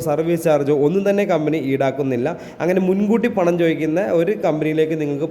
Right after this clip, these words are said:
പോകേണ്ട ആവശ്യം വരുന്നില്ല. ഇത് ഞാൻ പറയുന്നത് മുൻകൂട്ടി പണം ചോദിക്കില്ല, നൂറ് ശതമാനം ഓ-, ഓക്കെയാണ്. അതുപോലെ തന്നെ നിങ്ങൾക്ക് പോകാനുള്ള ബസ്സിന് കൊടുക്കുന്ന ക്യാഷോ ട്രെയിനിന് കൊടുക്കുന്ന ക്യാഷോ മാത്രമേ നിങ്ങൾക്ക് ആവശ്യമുള്ളൂ. താമസം, ഭക്ഷണം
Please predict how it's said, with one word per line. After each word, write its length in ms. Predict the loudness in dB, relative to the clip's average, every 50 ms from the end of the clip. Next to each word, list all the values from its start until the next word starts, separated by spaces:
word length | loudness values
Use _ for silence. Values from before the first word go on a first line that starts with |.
| 0
പോകേണ്ട 280 | 0 2 2 0 0 0 0 0
ആവശ്യം 260 | 0 0 -2 -4 -2 -2
വരുന്നില്ല. 340 | -2 0 -2 -2 -2 -4 -4 -6 -8 -12 -16 -8 -4
ഇത് 100 | 0 2 4 4
ഞാൻ 100 | 4 2 2 2
പറയുന്നത് 240 | 0 2 2 0 0
മുൻകൂട്ടി 340 | 0 0 0 -2 -2 -2 -2 -4 -2
പണം 200 | 0 0 0 0 -2 -2 -2
ചോദിക്കില്ല, 440 | -2 -2 -2 -2 -4 -4 -2 -2 -2 -2 -2 -2
നൂറ് 200 | -2 -2 -2 -2 -2
ശതമാനം 340 | -2 -2 0 0 0 2 2 2
ഓ-, 120 | 2 0 0 -2 -2 -2
ഓക്കെയാണ്. 420 | -4 -2 -2 0 0 0 -2 -4 -8 -10 -14 -14 -6 -2 2
അതുപോലെ 320 | 2 4 4 2 2 0 0 -2
തന്നെ 140 | -2 -2 -2 -2
നിങ്ങൾക്ക് 260 | -2 -2 -2 -2 -4 -4 0
പോകാനുള്ള 500 | 2 2 2 2 2 0 0 0 0 0 -2 -2 -2 -4
ബസ്സിന് 280 | -4 -4 -4 -4 -4 -2
കൊടുക്കുന്ന 320 | -2 -4 -4 -4 -6 -6 -6 -6 -4
ക്യാഷോ 280 | -4 -4 -2 -4 -6 -4 -2
ട്രെയിനിന് 300 | 0 2 2 2 2 2
കൊടുക്കുന്ന 300 | 2 2 0 0 0 0 0 0
ക്യാഷോ 260 | -2 -2 -2 -2 -4 -2 -2 -2
മാത്രമേ 400 | -2 -2 -4 -4 -4 -2 0 0 2
നിങ്ങൾക്ക് 240 | 2 0 0 0 2 0
ആവശ്യമുള്ളൂ. 360 | 0 0 -2 -2 -2 -2 -2 -4 -6 -10 -18 -20 -20 -18 -6 -2 0
താമസം, 420 | 2 2 2 0 0 0 -2 -4 -4 -4
ഭക്ഷണം 320 | -4 -4 -4 -4 -4 -4